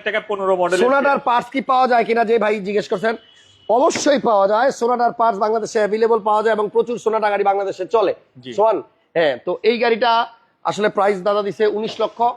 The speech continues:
Speaker 1: উনিশ লক্ষ নব্বই হাজার
Speaker 2: নব্বই হাজার
Speaker 1: টাকা।
Speaker 2: টাকা। এরপরে কি দেখাবেন?
Speaker 1: Yes। এরপরে দেখাবো আমি একটা হচ্ছে Allion গাড়ি
Speaker 2: কমন
Speaker 1: দেখাবো।
Speaker 2: গাড়িতে আসি, Allion Premio যারা খুঁজতেছেন, একটা Allion আছে দাদার কাছে।
Speaker 1: এটা হচ্ছে দুই হাজার আটের মডেল এবং রেজিস্ট্রেশন হয়েছে দুই হাজার দশে।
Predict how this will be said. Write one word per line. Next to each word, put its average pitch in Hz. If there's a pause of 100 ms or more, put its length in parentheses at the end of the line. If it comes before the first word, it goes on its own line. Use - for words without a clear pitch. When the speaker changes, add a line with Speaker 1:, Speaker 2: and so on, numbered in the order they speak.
(220)
Speaker 1:
উনিশ 208
লক্ষ 196
নব্বই 208
হাজার 190
Speaker 2:
নব্বই 190
হাজার 170
Speaker 1:
টাকা। 135
Speaker 2:
টাকা। 202
এরপরে 220
কি 185
দেখাবেন? 151
Speaker 1:
Yes। 104 (280)
এরপরে 185
দেখাবো 202
আমি 208
একটা 208
হচ্ছে 202
Allion 196
গাড়ি 160
Speaker 2:
কমন 247
Speaker 1:
দেখাবো। 262
Speaker 2:
গাড়িতে 233
আসি, 226
Allion 220
Premio 208
যারা 196
খুঁজতেছেন, 196
একটা 196
Allion 196
আছে 196
দাদার 185
কাছে। 170 (300)
Speaker 1:
এটা 208
হচ্ছে 247
দুই 208
হাজার 247
আটের 202
মডেল 226
এবং 220
রেজিস্ট্রেশন 220
হয়েছে 226
দুই 202
হাজার 226
দশে। 208